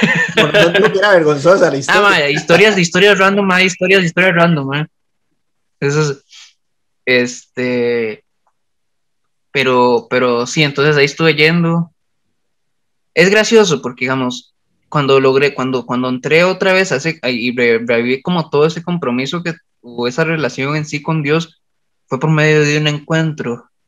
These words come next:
Speaker 2: De un encuentro.
Speaker 1: Esos famosos encuentros que
Speaker 2: Ajá.
Speaker 1: hacen en esas iglesias. Lo gracioso es que yo no creo en la eficacia de los encuentros, pero Dios usó uno para cachetearme en su momento. <laughs>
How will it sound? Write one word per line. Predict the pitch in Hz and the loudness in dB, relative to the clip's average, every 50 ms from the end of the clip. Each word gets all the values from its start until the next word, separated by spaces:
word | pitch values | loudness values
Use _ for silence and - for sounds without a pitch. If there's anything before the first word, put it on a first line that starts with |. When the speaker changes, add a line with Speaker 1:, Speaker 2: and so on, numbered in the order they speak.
| _ _ _ _ _ _ _ _ _ _ _ | _ _ _ _ _ _ _ _ _ _ _
Speaker 2:
De | _ _ 143 156 | _ _ -10 -8
un | 165 | -6
encuentro. | 170 165 165 202 214 220 202 - | -6 -4 -2 -2 -2 0 0 0
Speaker 1:
Esos | 156 190 170 - | 0 -2 -2 0
famosos | 151 143 156 170 175 208 190 165 | 0 2 2 4 4 2 2 2
encuentros | 147 151 151 156 190 202 196 - 180 175 170 | 0 -2 -2 -2 -2 -2 -2 -2 -2 -2 0
que | - 185 | 0 -2
Speaker 2:
Ajá. | 175 | -2
Speaker 1:
hacen | 175 185 170 156 | 0 -2 -2 -2
en | 156 | -2
esas | 165 175 185 180 170 | -2 -2 -2 -2 -2
iglesias. | 170 160 180 190 185 156 127 123 - _ _ _ _ _ _ _ _ _ _ _ _ _ _ _ _ _ _ _ | -2 -2 -2 -2 -2 -2 -6 -8 -10 _ _ _ _ _ _ _ _ _ _ _ _ _ _ _ _ _ _ _
Lo | - 156 196 208 | 2 4 6 6
gracioso | 226 233 226 233 233 226 226 226 220 202 | 6 4 4 4 4 4 4 4 4 4
es | 196 202 - | 4 4 2
que | - - 180 165 - _ _ _ _ _ _ _ _ _ _ - | -2 -6 -8 -8 -10 _ _ _ _ _ _ _ _ _ _ -4
yo | 147 160 170 | 0 2 2
no | 190 202 196 202 | 2 2 0 0
creo | - - 285 294 302 | 0 0 2 2 2
en | 302 | 2
la | 294 | 0
eficacia | 285 - - - - 147 151 - 202 | -2 -4 -8 -4 -4 -4 -2 0 0
de | 196 | 0
los | 202 202 - | 0 -2 -4
encuentros, | 131 131 - 185 208 220 220 - 135 131 - _ _ | -8 -8 -4 -2 -2 -2 -2 -4 -6 -8 -10 _ _
pero | - 139 139 139 | 0 2 2 2
Dios | 139 139 147 156 | 2 2 0 0
usó | 190 190 - 180 175 170 | -2 -2 -2 -2 -2 -2
uno | 175 185 190 202 196 | -2 -2 -4 -6 -4
para | _ - 190 185 175 139 - - _ _ _ _ _ _ _ _ _ _ _ _ _ _ | _ -2 0 0 0 -2 -4 -10 _ _ _ _ _ _ _ _ _ _ _ _ _ _
cachetearme | _ 139 135 - - 117 - 143 147 170 185 202 | _ -8 -6 -6 -8 -6 -2 -2 0 0 0 -2
en | 190 | -2
su | - 160 | -2 -4
momento. | 127 123 135 160 - - - - - - | -4 -2 0 -2 -2 -2 -6 -10 -4 -4
<laughs> | 156 143 - - | -4 -4 -4 -10